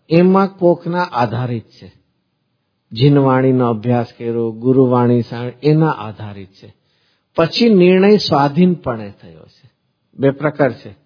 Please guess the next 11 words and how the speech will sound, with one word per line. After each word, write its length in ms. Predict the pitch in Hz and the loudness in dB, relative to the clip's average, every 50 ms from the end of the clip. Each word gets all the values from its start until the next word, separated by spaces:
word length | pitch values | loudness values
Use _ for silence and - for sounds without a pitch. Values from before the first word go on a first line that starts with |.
| _ _ _ _ _ _ _ _ _ _ _ _ _ - | _ _ _ _ _ _ _ _ _ _ _ _ _ -8
જેમ 320 | - 120 143 151 165 165 - - - _ _ _ _ _ _ _ _ _ _ - | -2 0 2 2 2 0 -4 -10 -20 _ _ _ _ _ _ _ _ _ _ -4
આત-, 340 | 120 123 135 143 139 - 143 | 0 0 0 0 -2 -8 -6
ભગવાન 600 | 117 131 139 131 147 147 151 151 151 151 151 147 139 | -4 -2 0 2 2 2 2 0 0 -2 -2 -4 -6
આત્મા, 640 | - 120 123 131 123 - 143 127 123 117 110 107 - | -6 -6 -6 -6 -6 -8 -12 -12 -12 -12 -12 -12 -8
ક્યાંથી 300 | - 156 160 156 - 175 | -6 -6 -4 -4 -4 -4
આપણે 280 | 170 165 151 151 170 165 | -4 -4 -8 -8 -10 -10
વાંચીએ 460 | 160 160 156 156 143 - 160 160 143 | -10 -10 -12 -14 -14 -14 -14 -14 -14
છીએ? 260 | 131 - 160 156 156 - _ _ _ _ _ _ _ _ _ _ _ _ _ _ _ - | -14 -14 -16 -18 -18 -20 _ _ _ _ _ _ _ _ _ _ _ _ _ _ _ -2
સમયસારમાંથી, 1000 | 147 139 139 139 135 127 120 - 127 117 110 110 110 107 104 104 - - 135 127 | -2 0 2 2 0 0 -2 -4 -6 -6 -6 -6 -8 -10 -10 -10 -8 -8 -8 -4
ગુરુદેવ 380 | 131 139 139 127 123 131 127 | 0 0 0 2 2 0 0
શીખે. 420 | 120 - - 113 - - 117 107 | 0 -2 -6 -14 -14 -14 -16 -16